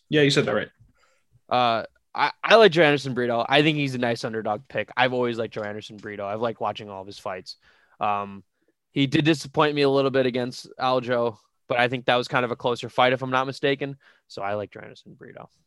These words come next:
Speaker 2: Just saying, could be a nice underdog pick.
Speaker 1: Okay. All right. Fair enough. I rescind my yelling.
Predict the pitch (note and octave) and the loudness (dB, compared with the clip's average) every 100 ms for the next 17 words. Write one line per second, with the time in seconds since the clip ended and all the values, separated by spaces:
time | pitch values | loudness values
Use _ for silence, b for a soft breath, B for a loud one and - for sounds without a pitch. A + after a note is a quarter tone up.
0 | _ - - G2+ - C3+ _ - A#2+ B2 | _ -18 -12 -12 -12 -18 _ -6 -2 -2
1 | A2 G#2+ - F#2+ F2+ - _ - _ _ | -2 -6 -12 -16 -18 -20 _ -20 _ _
2 | _ _ _ _ _ _ _ _ _ _ | _ _ _ _ _ _ _ _ _ _
3 | _ _ _ _ _ _ _ A#3+ G3+ - | _ _ _ _ _ _ _ 0 0 -4
4 | _ _ _ - E3+ - D#3+ D#3+ C3 - | _ _ _ 2 4 4 2 2 2 -2
5 | _ _ C3 C3+ - C3 B2+ B2+ G#2+ G#2 | _ _ 0 2 4 4 4 2 0 -2